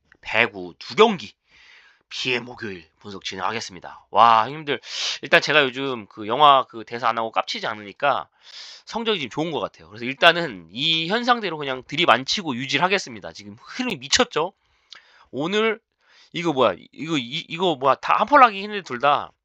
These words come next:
뉴올 프레니 빤추 경기였습니다. 이거 여기 한폴락은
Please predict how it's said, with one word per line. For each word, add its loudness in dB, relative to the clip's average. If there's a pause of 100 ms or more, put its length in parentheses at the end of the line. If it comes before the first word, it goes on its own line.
(1080)
뉴올 0
프레니 0
빤추 2
경기였습니다. -8
이거 0
여기 0
한폴락은 0